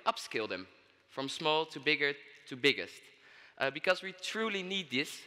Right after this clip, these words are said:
to make a true impact on the big challenges we've heard all today. Digitalization, the energy transition, healthcare transitions, and also the inclusive society.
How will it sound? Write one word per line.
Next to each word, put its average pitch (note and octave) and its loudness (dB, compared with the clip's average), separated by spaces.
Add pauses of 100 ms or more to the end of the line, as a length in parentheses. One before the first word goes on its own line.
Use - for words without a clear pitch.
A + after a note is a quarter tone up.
(140)
to D#3 -4
make D#3 8
a D3+ -6
true F3 -2
impact E3+ 0
on D#3 -2
the D3 2
big D#3 4
challenges C#3+ -4
we've C3 -8
heard B2+ 0
all B2 -2
today. A2 2 (460)
Digitalization, C3 0
the A2+ -6
energy B2+ 0
transition, A2 -6 (480)
healthcare C#3+ 4
transitions, A#2 -6 (160)
and A#2 -6
also A#2 -2
the A#2+ 0
inclusive A#2 -4
society. G2+ -8